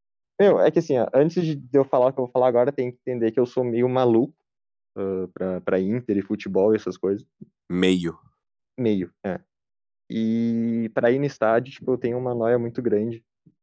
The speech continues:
Speaker 1: que é ir com a roupa certa, né? O, eu tenho tênis da sorte, meia da sorte, cueca da sorte, camiseta da sorte.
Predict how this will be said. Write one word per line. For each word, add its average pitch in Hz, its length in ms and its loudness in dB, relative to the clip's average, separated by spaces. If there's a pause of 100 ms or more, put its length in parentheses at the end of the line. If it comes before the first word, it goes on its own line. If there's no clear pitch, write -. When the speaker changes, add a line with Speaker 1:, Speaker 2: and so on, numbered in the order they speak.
(280)
Speaker 1:
que 113 160 2
é 104 720 4
ir 104 100 -4
com - 120 0
a - 20 6
roupa 113 280 2
certa, 113 380 0
né? 90 160 -8 (680)
O, 95 300 -4 (880)
eu 107 140 0
tenho 110 440 0
tênis 120 380 0
da 104 120 -4
sorte, 101 520 -2 (220)
meia 110 340 2
da 98 120 -4
sorte, 104 380 -2
cueca 104 300 2
da 98 100 -4
sorte, 101 340 -2
camiseta 101 400 -4
da 98 100 -4
sorte. 98 320 -8